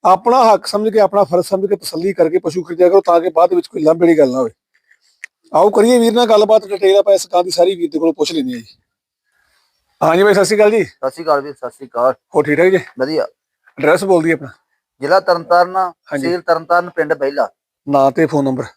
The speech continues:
Speaker 2: ਨਾਂ ਪ੍ਰਗਟ ਸਿੰਘ।
Speaker 1: ਹਾਂਜੀ।
Speaker 2: ਫੋਨ ਨੰਬਰ ਸਤਾਸੀ ਦੋ ਅੱਸੀ ਤਹੇਤਰ ਪੰਜ ਸਤਾਨਵੇਂ।
Speaker 1: ਠੀਕ ਹੈ ਜੀ।
Speaker 2: ਹਾਂਜੀ।
Speaker 1: ਅੱਜ ਵੀ ਇਹ ਇੱਕ ਹੀ ਗਾਂ ਆਪਣੇ ਕੋਲ?
Speaker 2: ਇੱਕੋ ਹੀ ਆ ਜੀ, ਪਹਿਲਾ ਸੂਆ ਵੈੜ।
Speaker 1: ਕਿੰਨਾ ਟਾਈਮ ਹੋ ਗਿਆ ਸੂਈ ਨੂੰ?
Speaker 2: ਸੂਈ ਨੂੰ ਅੱਜ ਦਸ ਦਿਨ ਹੋ ਗਏ ਆ।
Speaker 1: ਅੱਛਾ ਜੀ। ਤੇ
Speaker 2: ਮੇਲਾ ਮਾਰਦੀ ਦੀ, ਬੱਚੇ ਦੀ, ਸਭ ਕੋ ਆਪਣੇ ਕੋਲ ਵੀਡੀਓ ਹੈਗੀ ਆ।
Speaker 1: ਬੱਚਾ ਐਕਸਪਾਇਰ ਹੋ ਗਿਆ?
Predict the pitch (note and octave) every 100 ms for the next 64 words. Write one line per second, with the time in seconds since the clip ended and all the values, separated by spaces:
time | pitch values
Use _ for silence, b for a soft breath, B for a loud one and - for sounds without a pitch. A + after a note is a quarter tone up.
0 | _ _ _ D3 E3 F3 D#3 D3+ E3 D3
1 | G3+ G3+ G3+ F3 - D3 B2+ - _ _
2 | - E3 F3 F3+ F#3+ F3+ E3 D#3 D#3+ E3+
3 | F3+ - F3 F#3 - C3 C#3 - C3+ A#2+
4 | G#2+ F#2+ - F3 D#3 C3+ G#2 - _ -
5 | B2 A2 G#2 D#3+ E3+ F#3+ G#3 G#3 F#3 F3
6 | A3 F#3 F#3 F3+ E3 D#3+ - D3+ F#3 F3
7 | C#3 D3 C#3+ C#3+ D3+ B2+ A#2+ A2 A2 G#2+
8 | _ _ E3 F3 F#3+ G3 F#3 D3+ C#3 A#2+
9 | - _ _ F3 F#3+ G3+ F#3 F3 D#3+ F#3
10 | D#3 A#2 A#2 _ _ D#3+ - D3 A#2+ _
11 | _ _ _ - D#3 D#3+ F3+ F3+ F3 D#3+
12 | D#3+ F#3 D#3 D#3+ - D#3+ E3+ - D#3 F3+
13 | E3+ - D3 D#3 D3 C3+ D#3+ D3 G#2+ G#2+
14 | _ D#3 D#3+ F3 E3 F3 F3 E3+ D#3